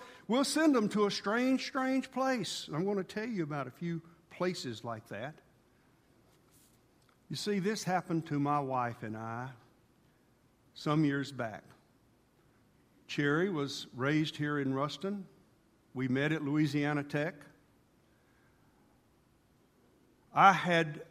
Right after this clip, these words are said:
early on in that freshman year at Tech, begun to feel a call,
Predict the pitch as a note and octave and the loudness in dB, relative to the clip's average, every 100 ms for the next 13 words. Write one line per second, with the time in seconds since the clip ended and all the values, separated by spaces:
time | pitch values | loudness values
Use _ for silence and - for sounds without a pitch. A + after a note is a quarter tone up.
0 | - E3+ F#3+ F#3 F3 F#3+ F#3 D#3 D3+ D3+ | 0 4 6 6 6 6 6 4 2 0
1 | - - - - G#3 - G#3 G3+ G3 E3+ | -8 -20 -20 -2 0 0 0 2 4 2
2 | C3+ - - C#3+ A#2 - - - D3+ C3+ | -2 -6 -4 -4 -4 -18 -20 -16 -8 -4
3 | E3+ F3 D#3 - G3+ F#3 C#3+ - F#3+ F3 | 0 0 -2 -4 -2 -2 -2 -6 -2 -2
4 | C3+ A2+ | -2 -4